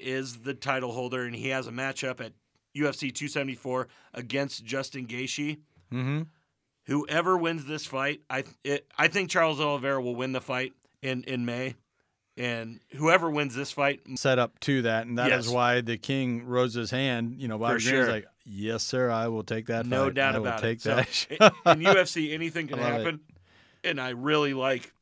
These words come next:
Speaker 2: Well,
Speaker 1: it's
Speaker 2: I
Speaker 1: just really good storylines.
Speaker 2: Yeah.
Speaker 1: And like we said, Dana knows how to write 'em, so.
Speaker 2: Dude, I'm gonna be pulling for the United States, dude.
Speaker 1: For
Speaker 2: You know,
Speaker 1: sure.
Speaker 2: I'm, I'm, I'm, I'm Team Green.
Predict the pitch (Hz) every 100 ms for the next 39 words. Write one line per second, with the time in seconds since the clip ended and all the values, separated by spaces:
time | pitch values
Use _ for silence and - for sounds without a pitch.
0 | _ _ _ _ _ - 131 - - -
1 | 147 143 220 170 170 185 180 151 151 -
2 | 135 135 135 139 160 139 123 - 147 156
3 | 156 151 151 131 147 147 135 135 139 135
4 | 120 123 123 113 123 147 156 143 104 -
5 | 156 202 240 226 220 240 240 220 226 214
6 | 220 214 214 220 165 214 226 - 214 185
7 | 170 160 180 180 185 214 185 175 196 185
8 | 202 208 175 190 180 214 220 208 208 240
9 | 226 196 170